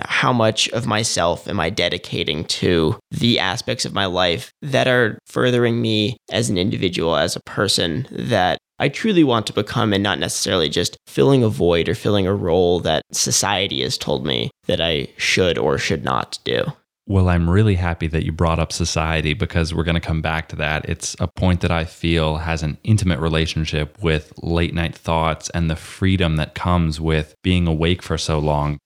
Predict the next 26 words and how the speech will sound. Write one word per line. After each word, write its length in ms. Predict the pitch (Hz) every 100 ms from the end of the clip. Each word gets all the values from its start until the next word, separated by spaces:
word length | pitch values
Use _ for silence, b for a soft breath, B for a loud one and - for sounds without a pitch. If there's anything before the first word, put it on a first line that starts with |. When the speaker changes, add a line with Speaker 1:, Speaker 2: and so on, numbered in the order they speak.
| _
Speaker 2:
and 140 | 95 95
something 420 | 110 101 90 85
we 160 | 113
both 260 | 165 87 78
share 560 | - 78 76 76 - -
on 220 | 85 82
however 480 | 80 85 85 82 78 -
amateur 520 | 85 82 82 - 82
a 80 | 78
level 380 | 87 95 82
perhaps 580 | 76 87 82 78 76 -
is 180 | - 80
that 220 | 80 80
we've 180 | 85 80
both 320 | 87 87 -
written 300 | 87 80 80
poetry. 720 | - 104 95 - 78 73 76 85 -
And 220 | 101 90
for 160 | -
me, 320 | 95 98 110 117
I 160 | 90
find 400 | 85 87 85 80 80
that 200 | 85 90
late 260 | 87 92
at 140 | 87 82
night, 380 | 87 92 87